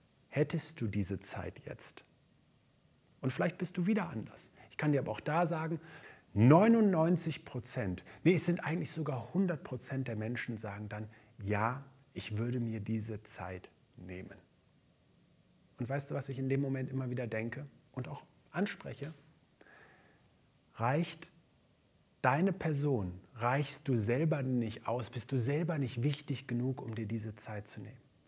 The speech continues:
Und gar keine Frage, ich weiß, dass es gut ist, einen Mentor zu haben, einen Coach an der Seite zu haben,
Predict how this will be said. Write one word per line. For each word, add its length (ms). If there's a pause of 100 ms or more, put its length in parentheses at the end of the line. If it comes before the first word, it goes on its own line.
Und 120
gar 140
keine 200
Frage, 340
ich 180
weiß, 320
dass 180
es 140
gut 240
ist, 320 (180)
einen 300
Mentor 400
zu 220
haben, 240 (180)
einen 240
Coach 360
an 120
der 100
Seite 300
zu 160
haben, 220